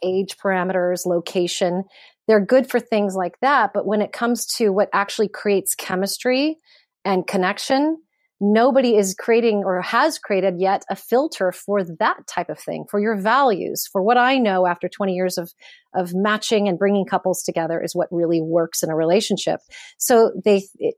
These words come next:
there's this assumption that it's, that it's creating a smaller pool for you,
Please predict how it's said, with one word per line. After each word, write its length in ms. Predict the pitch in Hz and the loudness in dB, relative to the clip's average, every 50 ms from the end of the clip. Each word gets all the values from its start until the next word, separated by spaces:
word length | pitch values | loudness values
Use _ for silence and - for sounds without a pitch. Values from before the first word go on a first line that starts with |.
| _ _ - | _ _ -12
there's 340 | 202 190 226 226 233 220 - | -4 0 4 4 4 4 4
this 260 | 247 233 226 - - | 2 0 0 0 -4
assumption 540 | 220 - - 285 311 339 330 - 254 214 196 | -4 -2 0 0 0 0 0 2 0 2 4
that 100 | 202 190 | 4 2
it's, 260 | 196 185 - - - _ _ _ 277 _ _ - | 2 2 -2 -8 -12 _ _ _ -20 _ _ -12
that 180 | 196 180 214 196 | -4 -2 -2 -2
it's 180 | 180 - - | -2 -4 -6
creating 440 | - - - 240 247 269 294 262 233 | -12 -6 0 2 2 2 4 2 2
a 60 | 202 | 0
smaller 480 | - - - 202 196 190 196 208 202 190 | -2 -2 -2 0 2 2 4 2 2 0
pool 280 | - - - 220 240 | -2 -2 0 0 0
for 180 | 240 - - 269 | 0 -2 -2 -2
you, 320 | 269 277 294 311 349 359 | 0 2 2 2 0 0